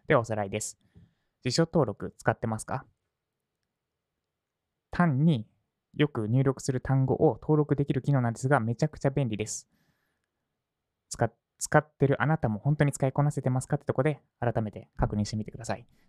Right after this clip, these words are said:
で、私のおすすめする登録する内容は三つです。固有名詞、よく入力する情報、よく参照する情報です。固有名詞はYouTubeなど、固有の名詞を入力しましょう。これで誤字脱字が減ります。よく入力する情報、例えばメールアドレスとかユーアールエルとかを登録しておきましょう。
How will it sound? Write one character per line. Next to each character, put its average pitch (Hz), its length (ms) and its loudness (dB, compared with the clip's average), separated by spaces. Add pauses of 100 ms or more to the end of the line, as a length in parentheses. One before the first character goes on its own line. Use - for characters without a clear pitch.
で、 160 160 0 (140)
私 147 340 0
の 143 100 2
お 135 40 -2
す 135 80 -6
す 143 60 2
め 139 60 4
す 160 140 2
る 170 80 2
登 131 220 0
録 123 120 -2
す - 80 -4
る 120 60 0
内 113 140 0
容 110 60 0
は 104 40 -2
三 110 140 0
つ - 100 -14
で 127 80 4
す。 - 140 -12
固 120 120 0
有 113 160 2
名 110 200 0
詞、 139 120 -2
よ 127 120 0
く - 80 -4
入 110 100 2
力 107 180 -2
す - 60 -4
る 117 80 -2
情 113 160 0
報、 123 160 0
よ 117 80 0
く - 80 -10
参 113 140 -2
照 110 80 -14
す 113 120 -8
る 110 80 -4
情 110 140 -2
報 110 120 -2
で 117 80 -2
す。 - 120 -14 (180)
固 139 120 4
有 139 80 6
名 135 120 4
詞 - 100 -4
は 113 40 -4
YouTube 139 460 4
な 123 120 0
ど、 156 200 2 (880)
固 127 120 4
有 120 80 4
の 117 80 0
名 107 160 -2
詞 - 280 -8
を 123 180 4
入 113 80 -4
力 107 160 -4
し - 60 -6
ま 101 80 -2
し - 80 -4
ょ 101 60 2
う。 - 20 -12
こ - 80 -2
れ 123 80 2
で 127 60 2
誤 113 120 0
字 107 80 -8
脱 107 200 -4
字 110 100 -6
が 117 100 0
減 113 120 -6
り - 40 -4
ま 87 140 -6
す。 - 100 -18 (220)
よ 156 140 2
く 135 100 0
入 127 120 2
力 123 200 0
す 123 100 -4
る 113 120 -4
情 110 180 0
報、 104 160 -4
例 - 140 -6
え - 20 4
ば 127 80 2
メ 117 180 2
ー - 20 0
ル 127 80 4
ア 127 60 2
ド 117 80 -2
レ 110 80 -6
ス - 60 -14
と 120 80 -2
か 147 100 2
ユ 120 160 0
ー - 20 2
ア 117 40 2
ー 117 40 -2
ル 117 60 0
エ 113 60 2
ル 107 80 -2
と 104 80 -6
か 120 120 0
を 151 100 2
登 123 260 -2
録 110 200 -4
し - 80 -16
て 147 140 0
お 120 80 -2
き - 140 -12
ま 107 120 -4
し - 120 -10
ょ - 180 -10
う。 - 20 -20